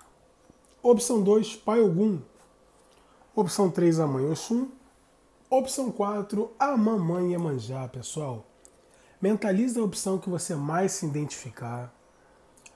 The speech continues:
Mentaliza. Escolha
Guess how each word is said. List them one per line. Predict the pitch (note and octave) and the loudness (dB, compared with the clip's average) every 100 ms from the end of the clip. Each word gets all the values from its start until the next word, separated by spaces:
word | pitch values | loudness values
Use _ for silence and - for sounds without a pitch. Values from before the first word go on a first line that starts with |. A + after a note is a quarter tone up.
| - | -6
Mentaliza. | D#3+ D#3+ D#3 B2+ C3 C3+ B2+ C3+ C3+ - _ _ _ _ _ _ | -4 -2 -2 -2 0 -2 -2 -6 -6 -10 _ _ _ _ _ _
Escolha | E3 - - F#3+ F#3+ F#3 F3+ | -6 -6 0 4 4 4 0